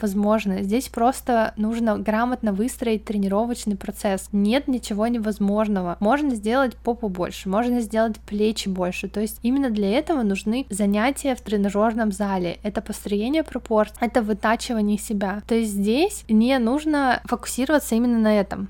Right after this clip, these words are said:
Но при этом нужно помнить, что соматотипы, они отличаются. Кто-то выше, кто-то ниже, у кого-то действительно шире кости. Кто-то от природы не может быть очень худым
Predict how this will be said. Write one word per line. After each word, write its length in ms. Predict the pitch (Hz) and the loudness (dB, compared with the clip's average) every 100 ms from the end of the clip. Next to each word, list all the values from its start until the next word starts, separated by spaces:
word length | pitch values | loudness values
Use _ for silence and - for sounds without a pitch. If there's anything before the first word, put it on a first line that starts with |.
| - | -2
Но 140 | 220 | -2
при 180 | 214 240 | 2 2
этом 280 | 330 392 262 | 4 2 0
нужно 360 | 254 - 302 - | 0 0 -2 -2
помнить, 560 | - 247 240 208 185 - | 2 6 6 4 0 -4
что 500 | - - 226 214 214 214 | -12 -6 -2 4 4 2
соматотипы, 840 | - 233 220 226 233 320 392 320 - - | -4 0 0 0 -2 -2 0 0 -2 -4
они 240 | 214 208 285 | 0 2 2
отличаются. 840 | 330 320 - 233 190 180 - - - - | 0 -2 -4 -2 -2 -2 -8 -12 -12 2
Кто-то 280 | 285 349 | 2 4
выше, 480 | 254 226 226 - 202 202 | 2 0 -2 -2 -4 -2
кто-то 320 | 202 269 330 | 0 0 2
ниже, 500 | 269 240 233 214 220 - | 0 0 0 0 -4 -6
у 80 | 214 | -4
кого-то 540 | 208 220 277 330 - - | 0 0 2 2 2 -2
действительно 880 | 220 208 - 240 - 320 285 277 262 - | -4 -4 -6 -6 0 2 2 0 0 -4
шире 480 | - - - 220 262 | -10 -6 -2 0 -2
кости. 640 | 269 208 180 - - 190 220 | -2 0 0 -2 -8 -8 -4
Кто-то 180 | 269 294 | -2 -2
от 100 | - | -2
природы 440 | 240 233 254 214 | 0 4 4 4
не 200 | 208 233 | 2 2
может 320 | 240 220 208 | 2 0 0
быть 320 | 190 190 226 - | -2 -2 -2 -2
очень 360 | 226 233 - 208 | 0 2 0 -2
худым 540 | - 214 185 240 311 | -2 -2 0 0 -2